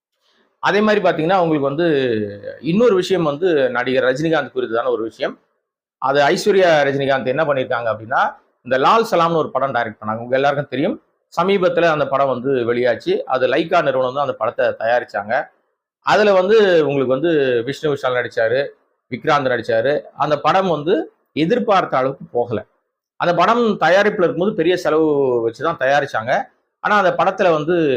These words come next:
ரிலீஸ்க்கு முன்னாடி ஒரு அதிர்ச்சியான சம்பவம் எல்லா இடங்கள்லயும் பரவலா வந்து வெளியில தெரிஞ்ச விஷ-, ஒரு விஷயம் என்னன்னா, அந்த படத்தினுடைய மிக முக்கியமான காட்சிகள் அடங்கிய ஹார்ட் டிஸ்க் வந்து அது வந்து கரப்ட் ஆயிருச்சு, அந்த காட்சிகள் எல்லாம் அழிஞ்சு போச்சு,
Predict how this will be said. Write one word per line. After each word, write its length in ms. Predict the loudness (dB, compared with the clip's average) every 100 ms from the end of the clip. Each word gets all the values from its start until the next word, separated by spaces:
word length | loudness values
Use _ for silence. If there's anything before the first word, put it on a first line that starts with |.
| 0 -2 -4
ரிலீஸ்க்கு 420 | -2 0 -2 -4
முன்னாடி 280 | -2 2 2
ஒரு 140 | 2
அதிர்ச்சியான 480 | 2 -2 -2 -2 -2
சம்பவம் 400 | -4 -4 -2 0
எல்லா 220 | 0 2 0
இடங்கள்லயும் 480 | 0 -2 -4 -6 -10 -14 -6
பரவலா 440 | -2 0 2 0
வந்து 220 | -2 -6 -12 -14 _ _ -6
வெளியில 240 | -2 0 -2
தெரிஞ்ச 280 | -4 -4 -4
விஷ-, 220 | -6 -10
ஒரு 140 | -12 -10
விஷயம் 300 | -8 -6 -4
என்னன்னா, 380 | -4 -2 -2 -2 -6 _
அந்த 160 | -4 -2 0
படத்தினுடைய 500 | 0 0 -2 0 -2
மிக 180 | -2
முக்கியமான 500 | -6 -4 -4 -2 -2
காட்சிகள் 420 | -2 -2 -2 -4 -4
அடங்கிய 300 | -4 -4 -2
ஹார்ட் 320 | 0 -2 -2
டிஸ்க் 260 | -8 -8 -8
வந்து 180 | -4 -6 -8 _ _ _
அது 140 | -2 -2
வந்து 180 | -4 -2
கரப்ட் 320 | -2 0 0
ஆயிருச்சு, 380 | -2 -4 -8 -8 -8 _ _ _
அந்த 180 | -4 -2
காட்சிகள் 440 | 2 0 2 0 2
எல்லாம் 200 | 2 0
அழிஞ்சு 320 | 0 0 -2
போச்சு, 320 | -4 -4 -6